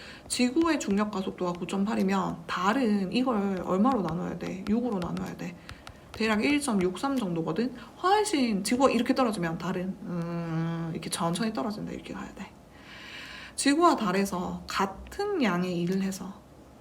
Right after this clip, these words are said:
물체를 똑같은 걸 들어 올렸지. 드는 일이야. 그지? 그럼 올라간 높이는 같다? 아니요. 우리가, 얘들아, 드는 일이라고 하는 것 자체가 무게 곱하기 높이 아닙니까?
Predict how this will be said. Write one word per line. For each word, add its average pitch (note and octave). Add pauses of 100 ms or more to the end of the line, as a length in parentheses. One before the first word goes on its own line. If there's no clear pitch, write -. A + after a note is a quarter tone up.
(200)
물체를 A3
똑같은 D#4+
걸 G#3
들어 G#3+
올렸지. A3 (140)
드는 C4
일이야. F3 (960)
그지? A3 (400)
그럼 -
올라간 B3+
높이는 F#3+
같다? - (360)
아니요. A3 (400)
우리가, F#3
얘들아, F#3
드는 B3
일이라고 A3+
하는 A3
것 G3+
자체가 F3 (1080)
무게 F#3+
곱하기 B3+
높이 F#3
아닙니까? F3